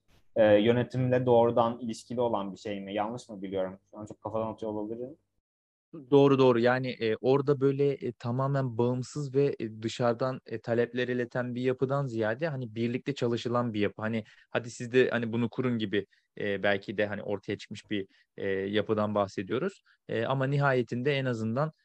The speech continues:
Speaker 2: e, oyuncular çıkıp da, e, yeri geldiğinde şöyle söyleyebiliyor. İşte, "Biz bu hafta beş tane maç oynadık. E, bu sağlıksız veya işte,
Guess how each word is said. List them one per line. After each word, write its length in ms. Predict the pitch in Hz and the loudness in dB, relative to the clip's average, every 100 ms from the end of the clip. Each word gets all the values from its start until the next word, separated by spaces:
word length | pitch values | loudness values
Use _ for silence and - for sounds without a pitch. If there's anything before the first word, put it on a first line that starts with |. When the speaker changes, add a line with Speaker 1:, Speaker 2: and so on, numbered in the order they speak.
| _ - | _ -8
Speaker 2:
e, 220 | 104 104 | -4 -2
oyuncular 500 | - 120 120 127 123 | 0 -2 0 0 0
çıkıp 300 | - - - | -4 -8 0
da, 240 | 123 - - | 2 2 -2
e, 100 | 113 | -2
yeri 280 | 107 117 117 | 0 0 2
geldiğinde 380 | 113 107 120 | 0 0 -4
şöyle 260 | 127 123 117 | -2 0 0
söyleyebiliyor. 640 | 110 117 110 113 107 110 131 | 0 0 0 -2 -2 -4 -4
İşte, 260 | - 107 | -6 -8
"Biz 240 | 113 107 107 | -6 -6 -2
bu 100 | 120 | 2
hafta 440 | 107 - 120 127 - - | 2 2 0 0 -6 -2
beş 260 | 117 113 | 0 2
tane 220 | - 113 113 | 0 -2 0
maç 240 | 113 - | -2 -2
oynadık. 380 | 101 98 120 - _ _ _ | -6 -4 -8 -10 _ _ _
E, 460 | 110 98 95 95 95 | -6 -4 -2 -2 -4
bu 440 | 110 107 113 120 - | -6 -2 -2 -2 -6
sağlıksız 680 | - 113 107 101 - 127 113 | -2 2 2 0 -6 -6 0
veya 180 | 113 | 0
işte, 440 | 107 - 117 117 | 0 -4 -4 -4